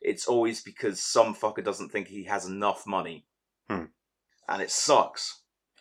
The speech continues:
Speaker 1: Yeah, at least there are some assurances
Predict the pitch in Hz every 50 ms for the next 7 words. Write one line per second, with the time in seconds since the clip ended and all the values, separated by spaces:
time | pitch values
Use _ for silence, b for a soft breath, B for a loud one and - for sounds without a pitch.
0 | _ _ _ - 175 175 170 170 - - 139 156 156 165 170 - - 143 135 127
1 | 120 113 - - - 123 107 104 98 95 92 - _ _ _ _ _ _ _ _
2 | _ - 92 - - - 131 110 98 92 90 - - - 87 85 85 85 - -
3 | - -